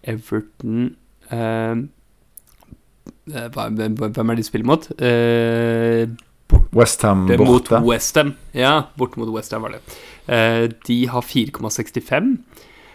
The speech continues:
Speaker 1: Og så, eh, Burnley har grusom kamp bort, nei, hjemme mot, eh, City. De har ni komma en,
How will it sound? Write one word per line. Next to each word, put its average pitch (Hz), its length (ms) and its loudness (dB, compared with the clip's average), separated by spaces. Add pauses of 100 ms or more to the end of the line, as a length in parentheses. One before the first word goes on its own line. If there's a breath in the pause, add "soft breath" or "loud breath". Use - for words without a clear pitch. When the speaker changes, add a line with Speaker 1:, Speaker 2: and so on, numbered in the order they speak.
(240 soft breath)
Speaker 1:
Og 123 180 -2
så, - 300 -4 (680)
eh, 123 240 -2 (160)
Burnley 123 540 0 (160)
har 113 240 -6
grusom 117 420 -2
kamp 143 400 -4
bort, - 220 2 (320)
nei, 120 220 2
hjemme 113 280 4
mot, 113 240 0 (120)
eh, 113 180 0
City. 123 420 0
De 117 420 -4
har 117 220 0
ni 120 400 -4
komma 123 340 -2
en, 110 360 0